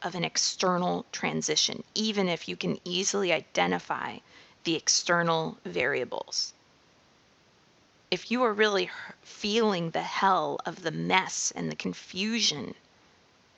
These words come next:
you are navigating a personal transition.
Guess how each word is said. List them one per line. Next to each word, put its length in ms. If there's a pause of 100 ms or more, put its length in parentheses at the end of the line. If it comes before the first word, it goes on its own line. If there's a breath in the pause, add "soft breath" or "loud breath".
(160)
you 220
are 80
navigating 840
a 160
personal 880
transition. 800